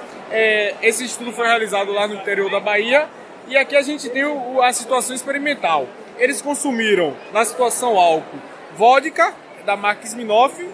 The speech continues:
representando zero vírgula quatro gramas de etanol por quilo de massa corporal.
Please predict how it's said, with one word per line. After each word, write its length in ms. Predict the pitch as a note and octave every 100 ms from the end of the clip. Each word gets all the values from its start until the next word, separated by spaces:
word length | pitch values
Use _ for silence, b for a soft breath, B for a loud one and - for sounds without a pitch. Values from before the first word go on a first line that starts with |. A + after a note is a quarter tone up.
| - - -
representando 640 | A3 B3 B3 A3+ A#3 A#3
zero 260 | G#3 C4+
vírgula 320 | B3+ B3+ B3 G#3+
quatro 260 | G#3+ G#3+
gramas 600 | F#3 G3 G#3 F#3+ - - - - -
de 120 | F#3+
etanol 400 | G3 G3 F#3 G3
por 200 | A3+ G3
quilo 240 | - B3+
de 100 | A#3
massa 240 | G#3+ G#3 -
corporal. 560 | G3+ G3 F#3 F#3+ C4+